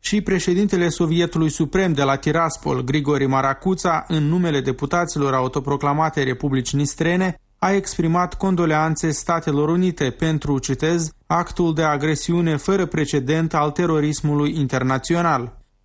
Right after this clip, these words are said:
Într-o declarație a lui Maracuța se spune că evenimentele produse în Statele Unite depășesc granițele naționale, fiind o provocare pentru întreaga lume civilizată.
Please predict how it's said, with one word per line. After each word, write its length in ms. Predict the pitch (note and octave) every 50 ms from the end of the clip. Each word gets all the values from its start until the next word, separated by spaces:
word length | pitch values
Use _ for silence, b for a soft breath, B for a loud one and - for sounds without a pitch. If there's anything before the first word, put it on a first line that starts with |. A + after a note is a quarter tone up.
| _
Într-o 320 | _ F3 F3 E3 E3+ D#3+ D3+
declarație 840 | C3+ D#3 D3 - D#3 C#3+ C#3+ D#3+ E3+ F3 E3+ - F3+ D#3 D3 C3+ C3+
a 100 | - D3
lui 120 | - D3+ C#3+
Maracuța 680 | C3+ C3+ C3 C3 C3 C3 - F#3+ F#3+ F#3+ - F3 E3
se 180 | D3+ - D3+ C#3
spune 420 | - - - F#3 F#3+ F3+ F3 D#3+
că 400 | D#3 - E3 E3 D#3+ D3 - - - -
evenimentele 760 | D#3 D3 C3 D3 C#3 C#3 D3+ E3+ E3+ E3+ D#3 E3 D3 C3+
produse 440 | C3 - C#3+ D3 C#3+ D#3+ E3 - E3
în 120 | D3 C3+ B2+
Statele 440 | - - D3 D#3+ F3 C3 B2 B2
Unite 480 | C3+ D3 D#3+ F3 F3+ F3 F#3 F3+ E3 - B B B B _
depășesc 720 | _ D3+ F3 E3+ - E3+ D3 - - G3+ F#3+ - - - C#3
granițele 640 | C3 C3+ D3 D3+ D3+ C#3+ C3+ B2 - - C3 B2+
naționale, 720 | B2+ C#3 D3+ D3 - - C#3 C#3+ D#3 E3 E3 E3 D#3+ D#3+ D#3
fiind 440 | E3 D#3+ - - E3+ E3+ F3 E3 D#3
o 100 | D#3 C#3+
provocare 680 | - - F3 E3+ D#3 D#3 D3 - D#3 D3+ D3+ D3 D3 C#3+
pentru 360 | - D#3 D3 C#3+ - - C#3+
întreaga 540 | C#3+ C#3 C3+ - E3 E3 D#3+ C#3+ C3 B2+ B2+
lume 280 | B2+ C3 B2+ C3 B2+
civilizată. 840 | A#2+ - C#3+ C3+ C#3 D3 D#3+ D3+ D#3+ D#3+ D3 C#3 - C3+ B2+ A#2